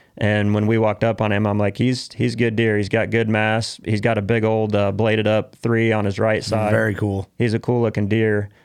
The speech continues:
Speaker 1: Um, he's just not built to score. You know, he's got
Speaker 2: Yeah.
Speaker 1: a, he's got twenty-two inch beams.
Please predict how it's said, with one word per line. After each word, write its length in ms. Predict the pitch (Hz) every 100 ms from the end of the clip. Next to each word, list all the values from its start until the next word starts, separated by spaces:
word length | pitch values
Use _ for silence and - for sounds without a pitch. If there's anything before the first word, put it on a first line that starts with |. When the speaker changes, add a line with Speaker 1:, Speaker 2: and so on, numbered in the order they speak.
| _
Speaker 1:
Um, 380 | - 110 104 107 -
he's 140 | 127
just 180 | 147 139
not 160 | 123 110
built 220 | 123 -
to 80 | 107
score. 500 | - 120 107 67 -
You 100 | 113
know, 160 | 107 110
he's 140 | 110
got 160 | 123 117
Speaker 2:
Yeah. 160 | 110 101
Speaker 1:
a, 60 | - _ _
he's 160 | 123
got 380 | 110 120 110 - _ _ _ _ -
twenty-two 560 | - 135 120 - 123 123
inch 220 | 113 110
beams. 600 | 117 110 107 110 - -